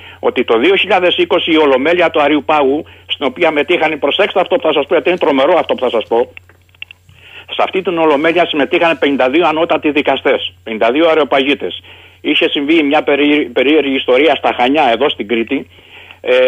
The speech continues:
που μια κυρία, ε, μεγάλης, ε, τράπεζας είχε κάποιους τύπους, να τους πω έτσι, καθομιλουμένοι νταβατζίδες, οι οποίοι φέρανε πελάτες, οι οποίοι ήταν χρεοκοπημένοι, δεν πληρούσαν τα, τα, τις προϋποθέσεις για να πάρουν δάνεια. Άλλοι εξ αυτών δηλώνανε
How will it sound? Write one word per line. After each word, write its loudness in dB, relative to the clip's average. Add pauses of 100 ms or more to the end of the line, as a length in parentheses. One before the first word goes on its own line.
(380)
που -4
μια 2
κυρία, 2
ε, 0 (100)
μεγάλης, 0
ε, 0
τράπεζας 0
είχε -2
κάποιους -2
τύπους, -4
να -4
τους -10
πω 2
έτσι, -2 (100)
καθομιλουμένοι 0
νταβατζίδες, 0
οι 0
οποίοι 0
φέρανε 0
πελάτες, 0
οι 0
οποίοι 0
ήταν -2
χρεοκοπημένοι, -2 (320)
δεν 0
πληρούσαν 0
τα, 0
τα, 2
τις -10
προϋποθέσεις -2
για -2
να -2
πάρουν 0
δάνεια. -2 (320)
Άλλοι 0
εξ -2
αυτών -2
δηλώνανε 0